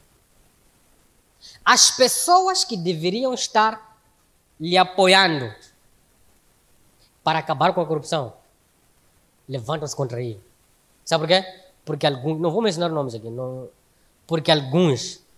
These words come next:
estão lá, dentro do sistema corrupto. Então, quando alguém se levanta para matar a corrupção,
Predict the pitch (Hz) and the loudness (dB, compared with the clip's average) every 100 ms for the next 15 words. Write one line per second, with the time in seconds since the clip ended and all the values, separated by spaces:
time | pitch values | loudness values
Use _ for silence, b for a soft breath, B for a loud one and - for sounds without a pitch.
0 | _ _ _ _ _ _ _ - 139 135 | _ _ _ _ _ _ _ -10 -6 -6
1 | 107 - _ _ _ _ 127 135 147 131 | -8 -14 _ _ _ _ -10 -6 -6 -6
2 | 117 - 139 127 123 120 - _ _ _ | -8 -6 -4 -4 -4 -6 -10 _ _ _
3 | _ _ _ _ _ _ _ _ _ _ | _ _ _ _ _ _ _ _ _ _
4 | _ _ _ _ _ _ _ 151 143 - | _ _ _ _ _ _ _ -6 -6 -2
5 | 160 156 147 170 254 226 208 156 233 226 | 0 2 0 2 0 2 0 2 0 0
6 | 175 160 214 185 175 151 180 220 - | -2 0 0 -2 -4 -4 0 0 -2